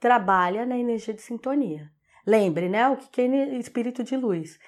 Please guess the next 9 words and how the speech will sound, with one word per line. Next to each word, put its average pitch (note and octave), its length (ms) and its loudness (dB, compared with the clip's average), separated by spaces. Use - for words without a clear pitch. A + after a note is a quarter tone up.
Chama A3+ 280 0
espírito G3+ 480 -4
de G3 120 -8
luz G#3+ 440 -4
porque - 400 -12
eles A3 340 -2
usam A#3+ 500 -6
energia G#3 480 -8
própria. F3+ 640 0